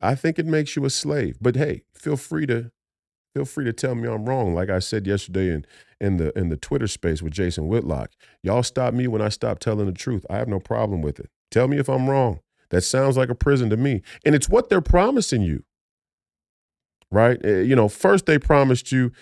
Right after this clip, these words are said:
to redistribute the, uh, redistribute the wealth. Then they promised you that you were gonna have, that they were gonna eradicate racism. Now they're promising you that they're gonna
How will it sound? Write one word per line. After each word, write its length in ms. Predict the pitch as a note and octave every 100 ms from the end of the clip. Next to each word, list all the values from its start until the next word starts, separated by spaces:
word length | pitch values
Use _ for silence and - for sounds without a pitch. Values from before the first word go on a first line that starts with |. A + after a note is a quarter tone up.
| _
to 100 | -
redistribute 720 | A#2 B2+ B2 - A#2 A2+ A2+ -
the, 240 | F#2 G2+ -
uh, 120 | G2
redistribute 640 | F2 B2+ G#2 - B2 G#2+ -
the 80 |
wealth. 320 | E2+ B2+ A#2+ -
Then 180 | D#3
they 100 | F3
promised 520 | C3+ - C3 B2 A2+ B2
you 160 | A#2+ - -
that 220 | - F#2+ -
you 60 |
were 120 | A#2+
gonna 260 | A2 A2+ G#2
have, 400 | G2 G2 F2+ - _ -
that 140 | G2
they 100 | F#2
were 120 | A#2+ A#2
gonna 240 | A2 F#2+
eradicate 600 | F2 G#2+ A#2+ A#2 A2+ F2
racism. 500 | B2 D3 - G2 G2
Now 220 | B2 E3
they're 140 | D3+ B2
promising 560 | - B2 A#2 - A2+
you 200 | G#2+ G#2+ - -
that 160 | G#2 F#2+
they're 120 | A2+
gonna 220 | A2+ G#2